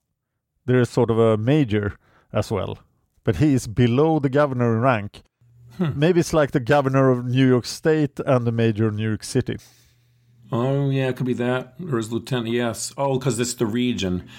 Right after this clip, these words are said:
Speaker 2: Now, I hate to be, like, not remembering, but it wasn't Sargon the governor of, of Nineveh?
Speaker 1: I don't <laughs> remember either.
Speaker 2: I think so. I, I believe that that was his deal, that he was the governor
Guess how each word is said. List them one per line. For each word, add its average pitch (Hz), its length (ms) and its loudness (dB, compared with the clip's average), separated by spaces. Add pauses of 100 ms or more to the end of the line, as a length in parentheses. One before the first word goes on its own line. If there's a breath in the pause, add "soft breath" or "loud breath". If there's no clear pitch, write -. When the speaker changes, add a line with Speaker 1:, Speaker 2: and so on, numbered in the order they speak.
(160 loud breath)
Speaker 2:
Now, 147 240 -2
I 156 160 -2
hate 170 200 -2
to 139 100 -2
be, 135 220 -4
like, 120 240 -4
not 123 200 2
remembering, 120 540 0
but 104 180 -2
it 139 120 -4
wasn't 190 260 -2
Sargon 139 560 0
the 147 80 0
governor 139 480 0
of, 131 300 -2 (640)
of 127 160 -4
Nineveh? 165 420 -2 (680)
Speaker 1:
I 95 100 0
don't 104 260 0
<laughs> - 40 -4
remember 98 360 2
either. 90 200 4 (1300 loud breath)
Speaker 2:
I - 80 -2
think 196 320 -4
so. 151 460 -2
I, 120 140 -4 (120)
I 135 100 -2
believe 175 460 -4
that 147 280 -4
that 151 200 -10
was 143 160 -6
his 123 220 -4
deal, 117 360 -2
that 101 140 -4
he 131 140 -4
was 131 140 -2
the 117 80 -4
governor 104 640 -6